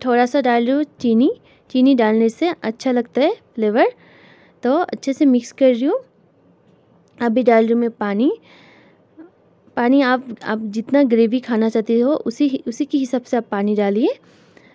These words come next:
तो कटहल भी हमारा अच्छे से पकना चाहिए, इसी के हिसाब से मैं पानी डाल रही हूँ। ये देखिए मैंने पानी डाल के दस मिनट तक अच्छे से उबाल लूँगी ताकि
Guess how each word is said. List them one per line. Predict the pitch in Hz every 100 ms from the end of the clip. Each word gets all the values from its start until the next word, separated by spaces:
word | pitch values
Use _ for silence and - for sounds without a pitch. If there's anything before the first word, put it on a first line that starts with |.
| _
तो | 233 247
कटहल | 254 226 247 262
भी | 277
हमारा | 262 247 254
अच्छे | 226 -
से | 240 254
पकना | 262 208 208 247
चाहिए, | 247 220 254
इसी | 254 254
के | 233
हिसाब | 240 240
से | 220
मैं | 240 233
पानी | 226 202 214
डाल | 208 202
रही | 196
हूँ। | 285 523 _ _ _ _ _ -
ये | 233
देखिए | 220 247
मैंने | 233 220
पानी | 214 208 220
डाल | 214 202
के | 214 302 453 _ - - _ -
दस | 214 226
मिनट | 233 233 226
तक | 262 - -
अच्छे | 202 -
से | 240 247
उबाल | 196 202 202
लूँगी | 202 202 285
ताकि | 302 214 269 285